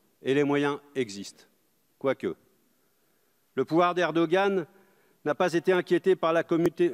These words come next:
la communauté internationale, peut-être du fait de son appartenance à l'organisation du traité de l'Atlantique Nord, l'otan. Le mécanisme de l'Alliance bloque aujourd'hui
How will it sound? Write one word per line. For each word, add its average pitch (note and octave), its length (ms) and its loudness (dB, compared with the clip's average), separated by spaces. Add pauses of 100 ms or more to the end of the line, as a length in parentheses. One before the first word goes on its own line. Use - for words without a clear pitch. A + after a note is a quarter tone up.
(120)
la D#3+ 220 0
communauté E3 500 2
internationale, E3+ 920 0 (380)
peut-être E3+ 480 -2
du D#3 140 -4
fait - 460 -4 (140)
de D3 100 -6
son D3 220 -2
appartenance C#3+ 760 -4 (200)
à C3 120 -2
l'organisation C3 720 -2
du B2 120 -6
traité B2+ 420 -4 (340)
de C3+ 80 -4
l'Atlantique C3 580 -4
Nord, A2 440 -4
l'otan. A2 400 -8 (960)
Le C3+ 160 -2
mécanisme F#3 560 0
de E3+ 80 4
l'Alliance F3 500 2
bloque E3 300 0
aujourd'hui F3 460 0